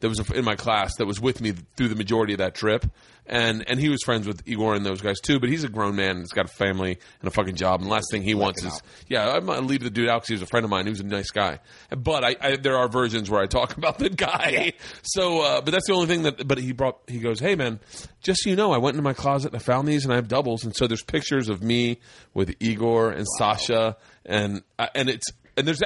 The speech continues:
Speaker 1: I wanna say there's even pictures of us on the train. 'Cause we, 'cause
Speaker 2: Before you robbed it.
Speaker 1: Before we robbed it. Before we robbed it, we were drinking, we were drinking with a lot of the classmates too. You know, I make it, uh, it, I, when I surmise the story, I make it sound like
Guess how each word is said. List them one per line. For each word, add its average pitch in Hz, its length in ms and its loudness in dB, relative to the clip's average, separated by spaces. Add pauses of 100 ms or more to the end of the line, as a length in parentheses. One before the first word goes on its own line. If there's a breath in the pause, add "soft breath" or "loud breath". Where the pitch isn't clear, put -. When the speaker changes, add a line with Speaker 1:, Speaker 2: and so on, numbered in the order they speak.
Speaker 1:
I 170 220 2
wanna 170 320 0
say 202 160 0
there's 165 160 -2
even 165 160 0
pictures 156 280 -2
of 147 100 4
us 143 80 -6
on 143 100 0
the 123 60 -4
train. 151 420 0 (480 loud breath)
'Cause 143 160 2
we, 170 60 2
'cause 147 320 0
Speaker 2:
Before 123 360 2
you 113 120 2
robbed 82 180 0
it. - 180 -12 (240)
Speaker 1:
Before 139 320 2
we 117 60 4
robbed 98 240 4
it. 92 80 -2
Before 147 200 2
we 240 60 0
robbed 160 220 2
it, 113 80 0
we 131 140 2
were 127 100 4
drinking, 117 500 0 (380 loud breath)
we - 80 0
were 403 80 2
drinking 196 160 2
with 151 100 0
a 135 40 0
lot 123 80 4
of 101 80 0
the 98 40 -8
classmates 98 480 0
too. 90 300 0 (140)
You 120 80 -2
know, 110 120 4
I 120 40 4
make 139 200 2
it, 123 140 -2
uh, 95 60 -2
it, 117 240 -2
I, 120 140 0
when 123 140 0
I 113 80 -2
surmise 120 680 -2
the 101 120 -12
story, 95 440 -2 (360 loud breath)
I 101 60 -2
make 110 120 2
it - 40 -6
sound 104 160 2
like 92 220 -4